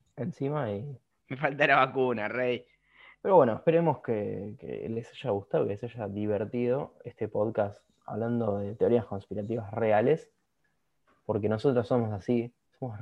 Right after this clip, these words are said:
Speaker 1: reals.
Speaker 2: Somos reales,
Speaker 1: No,
Speaker 2: tenemos calle.
Speaker 1: no somos pecas.
Speaker 2: ¿Vos tenés calle?
Speaker 1: Y yo tengo mucha calle.
Speaker 2: Yo tengo una, yo tengo una avenida Echeverry cerca de La Plata.
Speaker 1: Me hiciste acordar a, a la pelea de, de Rial con Emanuel en Gran Hermano dos mil once y ahora
Speaker 2: Sí,
Speaker 1: me,
Speaker 2: yo
Speaker 1: me
Speaker 2: soy de
Speaker 1: referí a
Speaker 2: Munro.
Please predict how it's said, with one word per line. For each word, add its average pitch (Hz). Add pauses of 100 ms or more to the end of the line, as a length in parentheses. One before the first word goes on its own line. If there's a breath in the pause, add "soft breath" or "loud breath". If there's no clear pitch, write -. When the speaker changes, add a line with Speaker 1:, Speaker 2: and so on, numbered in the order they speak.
Speaker 1:
reals. 127
Speaker 2:
Somos 180
reales, 202
Speaker 1:
No, 143
Speaker 2:
tenemos 226
calle. 254
Speaker 1:
no 131
somos 117
pecas. 123 (240)
Speaker 2:
¿Vos -
tenés 180
calle? 220
Speaker 1:
Y 110 (500)
yo -
tengo 107
mucha 101
calle. - (220)
Speaker 2:
Yo 196
tengo 185
una, 175
yo 180
tengo 185
una 156
avenida 143
Echeverry 151
cerca 143
de 127
La 123
Plata. 120 (600)
Speaker 1:
Me 117
hiciste 151
acordar 127
a, 113
a 107
la 104
pelea 117
de, 95
de 98
Rial 117
con 104
Emanuel 113
en 113
Gran 107
Hermano 107
dos 107
mil 110
once 139
y 311
ahora 311
Speaker 2:
Sí, 269
Speaker 1:
me, 208
Speaker 2:
yo 233
Speaker 1:
me -
Speaker 2:
soy 269
de 226
Speaker 1:
referí 262
a 262
Speaker 2:
Munro. 147